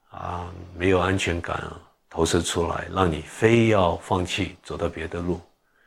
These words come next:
所以这是难免啊，这也是可以讲从某一个层面，它也是个好的现象，因为你做才会有这些现象。所以一个人就不断地交换啊，方法啊，有时候臣服啊，臣服到上帝是个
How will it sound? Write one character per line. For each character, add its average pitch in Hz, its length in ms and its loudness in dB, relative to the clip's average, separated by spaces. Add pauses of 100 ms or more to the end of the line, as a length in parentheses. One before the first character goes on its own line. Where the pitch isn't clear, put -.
(480)
所 101 80 -14
以 - 20 -10
这 110 160 4
是 104 140 4
难 87 260 2
免 104 260 2
啊， 87 440 -10
这 107 120 0
也 92 100 2
是 107 220 -4
可 - 120 -4
以 113 60 2
讲 92 180 2
从 95 260 2
某 90 140 6
一 104 40 6
个 117 100 4
层 92 200 0
面， 95 120 0
它 107 140 -2
也 98 60 -2
是 98 100 0
个 87 60 -2
好 - 220 -4
的 - 100 -14
现 90 300 -4
象， 90 180 -6 (140)
因 101 80 -6
为 98 60 2
你 82 100 -2
做 82 300 2
才 90 180 0
会 87 80 -2
有 82 80 -8
这 90 140 -12
些 85 80 -8
现 87 260 -8
象。 90 100 -16 (920)
所 107 100 2
以 113 80 8
一 123 40 6
个 123 100 6
人 101 80 4
就 104 220 6 (200)
不 120 120 2
断 123 280 6
地 85 160 -4 (440)
交 107 200 2
换 110 300 0
啊， 87 80 -8
方 98 300 0
法 85 240 -4
啊， 82 40 -6
有 82 60 -8
时 92 100 -2
候 98 60 4
臣 95 260 2
服 90 200 -4
啊， 92 200 -2
臣 120 200 4
服 143 120 10
到 135 160 4
上 123 300 2
帝 110 180 2
是 120 200 2
个 104 200 4